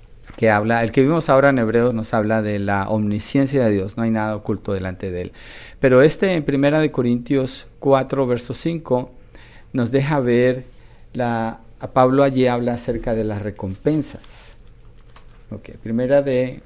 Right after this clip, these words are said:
Corintios cuatro, verso cinco, Pablo está hablando de él, está hablando que él está tranquilo en su conciencia, que él sabe que Dios es el que lo juzga, y mire lo que dice en el verso cinco. "Por tanto, no juzguen antes de tiempo,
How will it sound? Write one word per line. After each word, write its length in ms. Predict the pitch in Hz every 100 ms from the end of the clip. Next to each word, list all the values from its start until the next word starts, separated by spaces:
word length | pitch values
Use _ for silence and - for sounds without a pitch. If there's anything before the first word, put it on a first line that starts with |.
| -
Corintios 640 | 127 117 110 120 117 -
cuatro, 440 | - 117 107 - 101
verso 200 | - 139
cinco, 320 | 147 147 135
Pablo 220 | 127 120
está 180 | 117 120
hablando 340 | 117 107 101
de 220 | 104 135
él, 180 | 165 156 - - - -
está 220 | 113 -
hablando 320 | 117 113 113 113
que 140 | 110
él 80 | 110
está 420 | - 107 110 110 -
tranquilo 560 | 117 110 156 160 165
en 60 | 147
su 120 | 127
conciencia, 640 | 120 113 151 156 151 143
que 80 | -
él 80 | 110
sabe 260 | 120 113 107
que 140 | 107
Dios 240 | 110 117
es 140 | - 120
el 100 | 98
que 140 | 104
lo 100 | 95
juzga, 540 | - 180 190 214 208 - - - - -
y 100 | 123
mire 160 | 123
lo 140 | 135 131
que 120 | 117
dice 440 | 113 113 131 123
en 160 | 123 113
el 80 | 101
verso 540 | 98 110 - 117 107
cinco. 540 | 104 - 151 139 - - - - - -
"Por 200 | 143 120
tanto, 580 | - 151 220 - 117 127 - - - - - - -
no 220 | 120 151
juzguen 680 | 160 233 247 151 123 131 -
antes 380 | 117 123 135 135
de 80 | 135
tiempo, 480 | 151 160 156 -